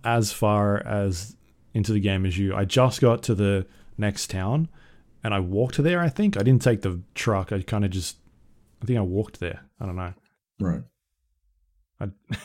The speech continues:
Speaker 2: You walked to the ne-, you
Speaker 1: I
Speaker 2: can't
Speaker 1: think I walked there. I think it asked me to wa-, if I want, do I wanna go take the truck or just walk? And I was like, "Just walk." Um, so
Speaker 2: All right.
Speaker 1: I don't know. It just put me to the town.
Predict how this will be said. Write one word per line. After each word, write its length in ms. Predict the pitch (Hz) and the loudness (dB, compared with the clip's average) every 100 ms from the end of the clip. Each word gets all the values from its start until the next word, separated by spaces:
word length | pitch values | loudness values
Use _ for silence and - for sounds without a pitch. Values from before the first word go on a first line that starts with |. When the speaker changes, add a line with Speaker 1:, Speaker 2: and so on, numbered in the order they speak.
| - - _ _ _ _ - | -16 -20 _ _ _ _ -8
Speaker 2:
You 140 | 87 85 | -6 0
walked 580 | 107 127 - - - - | 2 2 -4 -8 -10 0
to 80 | 107 | 2
the 80 | 104 | 2
ne-, 60 | 107 - - | 0 -4 -4
you 120 | 143 | -8
Speaker 1:
I 40 | - | 2
Speaker 2:
can't 20 | |
Speaker 1:
think 220 | 156 160 | 4 6
I 80 | 139 | 4
walked 400 | 113 123 143 - | 4 4 2 -2
there. 240 | 104 - - - _ - | -8 -8 -12 -20 _ -4
I 40 | |
think 160 | - 196 | -2 -2
it 80 | 117 | 0
asked 280 | 127 - | 0 0
me 120 | 101 95 | 0 0
to 60 | |
wa-, 120 | 107 - | 0 0
if 100 | 117 | 2
I 40 | |
want, 180 | 117 143 - - - 127 | 2 2 -2 -20 -8 -4
do 160 | 120 135 | 4 6
I 100 | 127 | 6
wanna 280 | 123 147 127 | 6 6 6
go 320 | 131 127 123 | 6 8 6
take 260 | - 135 | 4 0
the 80 | 131 | 0
truck 340 | - 143 190 139 | 0 0 2 2
or 80 | |
just 240 | 110 107 98 | 2 0 2
walk? 300 | 131 104 101 | 4 4 2
And 80 | 98 | -2
I 20 | |
was 80 | 98 | -2
like, 140 | 92 | -4
"Just 220 | 160 147 | -4 -2
walk." 280 | 120 127 - - - - - _ 104 | -4 -4 -8 -20 -20 -20 -20 _ -4
Um, 460 | 104 101 95 - _ _ _ _ _ _ _ - | 0 0 0 -4 _ _ _ _ _ _ _ -4
so 120 | 120 | 0
Speaker 2:
All 60 | 127 | 4
right. 160 | 95 95 | 4 2
Speaker 1:
I 100 | 98 | -2
don't 120 | 92 | -4
know. 120 | 92 | -4
It 120 | 87 | -6
just 260 | 107 104 - - _ - - | -6 -6 -8 -20 _ -14 -6
put 120 | 156 | -2
me 140 | 120 107 | 0 2
to 120 | 117 | 0
the 60 | |
town. 420 | 101 113 104 101 | 0 0 2 0